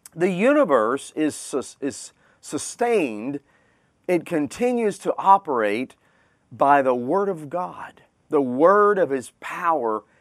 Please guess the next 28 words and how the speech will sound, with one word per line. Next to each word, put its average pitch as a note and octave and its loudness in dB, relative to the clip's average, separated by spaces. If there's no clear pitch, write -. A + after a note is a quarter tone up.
keeps - -4
the G3+ 2
world F3 4
turning, D#3 -2
the C#3 -2
universe E3+ 0
in D#3 -4
existence. B2 -6
And C#3+ -2
so D3+ 4
the B2+ -4
decrees A#3+ -2
of A#2 0
God G#2 2
are, D3 6
are D3 4
those G3+ 4
acts G3+ -4
that C#3+ 2
happen C#3 2
whenever A#2+ -2
God D3+ 4
spoke - 2
them B2 0
into A2+ -8
existence. F2+ -10
That D3+ 4
is A2+ -4